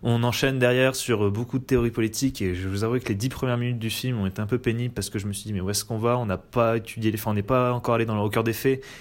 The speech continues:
et on vient déjà me parler de théorie politique. J'aurais mis ces dix minutes-là à la fin, euh, pour clôturer réellement le,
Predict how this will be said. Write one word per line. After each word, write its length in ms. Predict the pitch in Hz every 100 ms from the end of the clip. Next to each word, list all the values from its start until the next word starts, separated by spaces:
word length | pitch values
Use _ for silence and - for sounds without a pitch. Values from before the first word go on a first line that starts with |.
| -
et 40 |
on 60 | 107
vient 180 | 107 113
déjà 200 | 107 123
me 80 | 127
parler 180 | 120
de 60 | 120
théorie 180 | 123 113
politique. 400 | 113 107 139 151
J'aurais 220 | 107 107
mis 160 | 117 139
ces 140 | 123
dix 100 | 104
minutes-là 420 | 107 104 104 123
à 40 | 104
la 80 | 95
fin, 340 | - 135 123
euh, 80 | 98 98 - - - - - - - - - -
pour 100 | 117
clôturer 600 | 143 139 - 131 123 123
réellement 360 | 107 104 110
le, 280 | 107 95 98